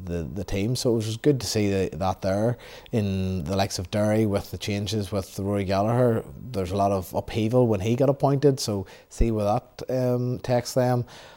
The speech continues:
And I think Fermanagh under Ricey will be, uh, again, a slightly different animal. Maybe play a, a brand of football that's a wee bit better with a couple of guys returning there. So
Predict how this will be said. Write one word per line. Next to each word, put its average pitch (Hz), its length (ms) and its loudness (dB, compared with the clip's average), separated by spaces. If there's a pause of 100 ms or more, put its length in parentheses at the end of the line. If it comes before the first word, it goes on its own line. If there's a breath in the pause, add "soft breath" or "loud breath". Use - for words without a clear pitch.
(120)
And 120 80 4
I 120 40 2
think 170 260 4
Fermanagh 104 540 2
under 90 520 2
Ricey 107 600 4
will 98 300 0
be, 95 420 0
uh, 95 140 -6
again, 98 360 -2
a 98 40 -6
slightly 107 320 -2
different 113 300 -2
animal. 120 220 2
Maybe 117 220 2
play 113 240 2
a, 104 60 4
a 98 360 0
brand 104 280 0
of 90 60 -8
football 117 420 2
that's 101 200 -2
a 110 40 -2
wee 110 160 2
bit 123 180 0
better 123 260 6
with 104 160 2
a - 40 -16
couple 107 240 -4
of 101 60 -2
guys 104 220 0
returning 113 440 -2
there. 127 200 4
So 110 320 2